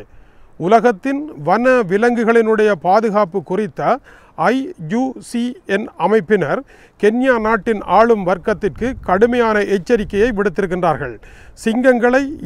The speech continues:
இருபது வருடங்களின் பின்னர் நீங்கள் புகைப்படங்களில் தான் காண்பீர்கள் என்றும் அவர்கள் குறிப்பிட்டிருக்கின்றார்கள். ஆப்பிரிக்க நாடுகளில்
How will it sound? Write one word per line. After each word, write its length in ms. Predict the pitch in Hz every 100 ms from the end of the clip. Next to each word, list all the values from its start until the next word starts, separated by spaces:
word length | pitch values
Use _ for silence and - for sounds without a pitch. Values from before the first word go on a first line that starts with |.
| 202
இருபது 280 | 262 262 226
வருடங்களின் 520 | 220 220 220 220 185 147
பின்னர் 360 | 226 233 185 - - - - 160 196
நீங்கள் 380 | 254 220 156 127 -
புகைப்படங்களில் 840 | 202 262 247 254 247 240 233 220 226
தான் 160 | 214 190
காண்பீர்கள் 560 | 185 226 220 208 208 214 202
என்றும் 300 | 202 190 185 175
அவர்கள் 360 | 196 196 175 175 -
குறிப்பிட்டிருக்கின்றார்கள். 920 | 226 175 180 185 151 170 160 135 135 117 - - - - 165
ஆப்பிரிக்க 400 | 208 240 233 233 190
நாடுகளில் 560 | 233 214 208 156 196